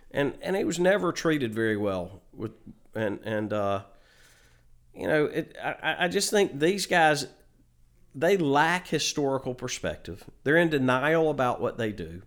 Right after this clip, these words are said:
because they're still using tactics that are, that are essentially racist. You know, the, the, the biggest thing we've seen with them is, is the rebuke of Steve King in Iowa. But Steve King's just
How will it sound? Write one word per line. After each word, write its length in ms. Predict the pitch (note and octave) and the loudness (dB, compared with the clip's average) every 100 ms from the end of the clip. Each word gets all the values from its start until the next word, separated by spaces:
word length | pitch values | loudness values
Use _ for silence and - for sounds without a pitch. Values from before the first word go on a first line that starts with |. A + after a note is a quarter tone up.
| - | -16
because 300 | - C3+ B2 | -2 0 0
they're 80 | B2+ | -2
still 480 | - - F3 F3+ | -4 -2 0 2
using 420 | E3+ C3 A#2+ A#2+ A#2 | 0 0 -2 -4 -4
tactics 540 | C#3 C3+ - A#2+ - | -2 -2 -4 -10 -6
that 100 | A2 | -4
are, 220 | A2 A2+ | -4 -4
that 280 | F#2+ F#2+ A2+ | -8 -4 -4
are 100 | G#2+ | -4
essentially 500 | A2 - C#3 - C#3+ | -4 -4 -4 -4 -4
racist. 600 | A2 F#2+ F2 - - - - - - - - | -4 -6 -8 -10 -14 -16 -20 -20 -20 -20 -6
You 80 | - | 0
know, 140 | D#3 | 0
the, 240 | - D3+ D#3 | 0 -6 -4
the, 140 | C#3+ C#3+ | -2 -4
the 220 | D3 C#3+ | -2 -4
biggest 520 | C#3 F3 G#3+ F#3 - | 4 4 4 0 2
thing 280 | D#3+ C#3+ C3+ | 2 4 4
we've 160 | A#2+ | 0
seen 380 | - D3 F3+ D#3+ | 0 0 0 0
with 120 | A2+ | 0
them 260 | - A2 A2 | 0 0 2
is, 140 | A2 | -2
is 300 | - B2 A2+ | -2 -4 -2
the 80 | A#2 | -2
rebuke 480 | B2 G#2+ B2 D#3 D#3+ | -2 -2 0 0 0
of 120 | A#2 | -4
Steve 420 | - - C#3 C3 | -4 -2 -2 -2
King 260 | - D#3 D#3 | 0 0 2
in 100 | A#2+ | 0
Iowa. 480 | B2 F#3+ C3 D#2 - - - - - - | 0 -2 -2 -6 -10 -18 -20 -20 -20 -8
But 140 | D3 | -4
Steve 340 | - G3 F#3 F3+ | 0 2 2 4
King's 320 | G#3 A#3 - | 2 4 0
just 240 | F3 - | -2 0